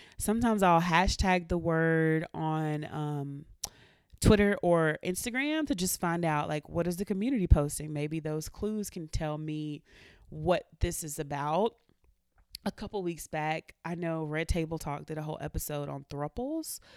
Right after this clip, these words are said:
which is a, a relationship between three people. Um, and so there's a whole hashtag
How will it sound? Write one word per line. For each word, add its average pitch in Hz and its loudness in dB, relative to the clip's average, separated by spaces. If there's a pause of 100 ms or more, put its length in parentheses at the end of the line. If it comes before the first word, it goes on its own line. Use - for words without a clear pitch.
(160)
which - 2
is 170 -2
a, 170 -2 (360)
a 170 2
relationship 156 0
between 151 -6
three 160 -4
people. 392 -6 (580)
Um, 170 -2 (120)
and 180 -4
so 170 2
there's 185 0
a 240 0
whole 220 4
hashtag 170 4